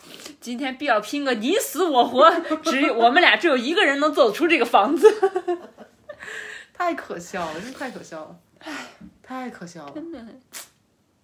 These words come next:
Speaker 1: 我觉得之前我们在奥克兰看那个房子也，也，就是中介也没有像这样子，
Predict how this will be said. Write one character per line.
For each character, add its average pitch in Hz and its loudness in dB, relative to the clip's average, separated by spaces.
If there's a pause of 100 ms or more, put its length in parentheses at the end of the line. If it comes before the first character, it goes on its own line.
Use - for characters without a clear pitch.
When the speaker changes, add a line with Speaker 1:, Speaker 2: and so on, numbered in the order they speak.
(920)
Speaker 1:
我 254 -12
觉 285 -4
得 381 -4
之 392 -8
前 240 -8
我 226 -10
们 196 -14
在 254 -4
奥 - -6
克 285 -6
兰 196 -4
看 254 -12
那 226 -14
个 208 -10
房 170 -12
子 190 -14
也， 175 -12
也， - -12
就 233 -14
是 226 -12
中 240 -10
介 233 -8
也 170 -10
没 170 -10
有 190 -6
像 170 -14
这 175 -14
样 175 -12
子， - -20